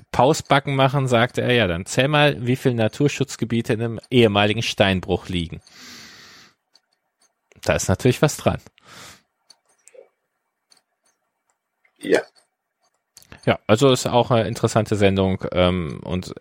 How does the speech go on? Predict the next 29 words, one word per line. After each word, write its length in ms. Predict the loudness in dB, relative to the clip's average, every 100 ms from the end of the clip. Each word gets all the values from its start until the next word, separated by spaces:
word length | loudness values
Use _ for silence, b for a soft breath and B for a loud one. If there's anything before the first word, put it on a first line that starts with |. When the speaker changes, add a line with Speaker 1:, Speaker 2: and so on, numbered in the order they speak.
| -10
Speaker 1:
erklärt 380 | -6 0 2 2
auch 80 | 0
so 100 | -2
ein 60 |
bisschen, 300 | -2 -4 -4
wie 60 | -2
die 120 | -6
Strukturen 520 | -6 -12 -2 0 2
so 140 | 0 -4
sind. 380 | -2 -2 -4 -8 -12 _ _ _ _ _ _ _ _ _ _ _ _ _ _ _ _ _ _ _ _ _ _ _ b b
Eigentlich 460 | 0 0 0 -4 -4
sind 120 | -2
wir 80 | 0
natürlich 340 | 0 0 -2
noch 80 | -2
eine 120 | -4
kurze 300 | -2 -2 -2
Erklärung, 420 | 0 2 2 0
was 200 | -2 -4
die 100 | -2
Ralenbecker 640 | 0 2 2 2 0 0 -2
Spechthöhle 680 | 0 -2 -2 -4 -2 0
ist 260 | 0 -2 -4
und 280 | -6 -4 -2
was 120 | 0
der 100 | 0
Schwarzbach-Ponor 920 | 2 0 2 -2 -2 -2 0 0 0
ist. 200 | -4 -10 -16 _ B B B B B B B _ _ _ _ _
Schuldig. 580 | -2 2 4 2 -2